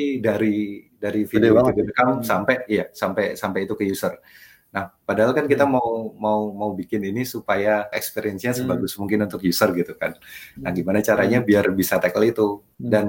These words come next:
Speaker 1: menurut kita itu agak sulit kalau dilakukan
Speaker 2: Hmm.
Speaker 1: pakai third party gitu. Kita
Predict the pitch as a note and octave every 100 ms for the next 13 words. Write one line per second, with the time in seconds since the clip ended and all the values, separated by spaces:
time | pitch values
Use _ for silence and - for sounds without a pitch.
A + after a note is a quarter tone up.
0 | G2+ G2 - G#2+ A2 A2 A2+ C#3 D3+ C3+
1 | D#3+ - - - _ - - B2+ G#2 A2
2 | - - - - C3 A2+ C#3+ - - _
3 | - G#2 G#2+ G2 F#2+ G#2 G2+ A#2+ B2 A#2
4 | - _ _ A#2 A2 - - - G2+ G2+
5 | G#2 F#2+ F2+ A#2